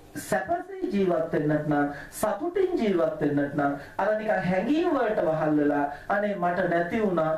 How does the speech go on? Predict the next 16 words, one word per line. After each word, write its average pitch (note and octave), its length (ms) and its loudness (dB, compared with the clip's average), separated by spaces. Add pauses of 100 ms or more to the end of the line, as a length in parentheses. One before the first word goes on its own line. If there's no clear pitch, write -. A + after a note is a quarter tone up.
(120)
මට G#3 240 -2
අහිමි G#3 460 0
වුණා, D#3 280 0 (160)
හොඳම A3 420 0
එක G#3 140 0
නෙමෙයි G3 360 0
මට F3 260 0
හම්බ F3+ 280 0
වුණේ." E3+ 320 2 (200)
මෙහෙම B3+ 380 0 (100)
කිය F#3+ 220 2
කිය - 160 2 (120)
අතෘප්ති - 720 -2
කරව F3 300 0 (300)
අසහනයටපත් C#4+ 1080 0
වෙලා C#3 340 0